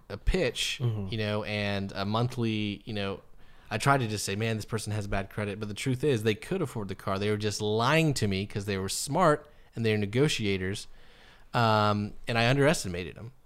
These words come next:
Speaker 1: Uh, and there's nothing wrong with that. They were just
Speaker 2: No,
Speaker 1: doing their part of
Speaker 2: no.
Speaker 1: the thing. But the point is,
Speaker 2: You were
Speaker 1: lot
Speaker 2: listening.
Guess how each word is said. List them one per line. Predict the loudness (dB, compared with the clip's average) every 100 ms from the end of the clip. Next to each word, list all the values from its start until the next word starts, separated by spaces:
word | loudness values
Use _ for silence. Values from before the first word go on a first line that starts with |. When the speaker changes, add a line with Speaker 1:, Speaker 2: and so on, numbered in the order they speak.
| -14 -10 -10 -10 -2
Speaker 1:
Uh, | 2 2 2 0 -4 -10 -6
and | -2
there's | 2
nothing | 2 4 6
wrong | 6 6
with | 6
that. | 4
They | 4
were | 4
just | 6
Speaker 2:
No, | 6
Speaker 1:
doing | 4
their | 4 2
part | 2 2
of | 2
Speaker 2:
no. | 0
Speaker 1:
the |
thing. | -2 -2 -2
But | -4
the | -4
point | 0 2
is, | 4 2 2 -2 -8 -14 -20 -20 -20 -20 -20 -20 -20 -20 -20 -20 -8 6
Speaker 2:
You | 10
were | 12
Speaker 1:
lot |
Speaker 2:
listening. | 12 8 4 2